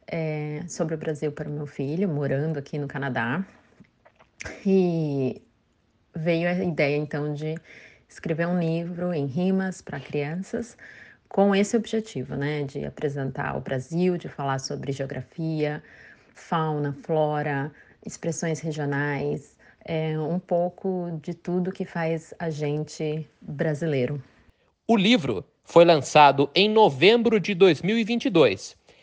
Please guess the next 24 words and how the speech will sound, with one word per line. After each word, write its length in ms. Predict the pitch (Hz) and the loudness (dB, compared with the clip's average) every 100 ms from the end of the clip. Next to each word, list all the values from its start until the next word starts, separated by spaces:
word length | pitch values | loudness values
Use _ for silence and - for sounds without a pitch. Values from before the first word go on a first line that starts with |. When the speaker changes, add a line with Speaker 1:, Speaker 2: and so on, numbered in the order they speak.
| - | -6
Speaker 2:
e 80 | 123 | 4
já 180 | 156 165 | 6 8
chegou 460 | - 135 143 160 | 6 4 8 10
a 80 | 147 | 8
trinta 640 | 139 - 156 208 262 254 247 | 6 -2 2 2 2 6 6
e 120 | 208 | 4
três 420 | - 165 196 - | 4 8 8 6
países, 720 | - 214 151 160 156 170 - - _ _ _ | 6 6 6 2 0 -4 -6 -18 _ _ _
com 140 | - 151 | 4 6
mais 400 | 147 160 135 127 | 8 6 4 2
de 100 | 139 | 0
duas 720 | 117 117 190 262 277 180 - | 0 0 6 8 8 6 2
mil 240 | 185 233 | 0 0
cópias 480 | - - 202 214 170 | 6 8 8 6 6
vendidas. 840 | 214 214 156 180 - - - - _ _ _ | 4 2 2 0 -2 -10 -16 -18 _ _ _
Speaker 1:
O 80 | 220 | -2
livro 400 | 214 208 196 214 | 2 2 0 -4
já 140 | 208 | -2
chegou 420 | 202 - 185 180 185 | -4 -6 -6 -6 -4
em 380 | 185 180 175 165 | -4 -4 -6 -8
trinta 300 | - 180 202 | -8 -6 -6
e 40 | |
três 280 | 202 170 175 | -4 -6 -6
países 840 | - 196 160 143 151 196 226 226 | -10 -8 -6 -6 -6 -4 -6 -6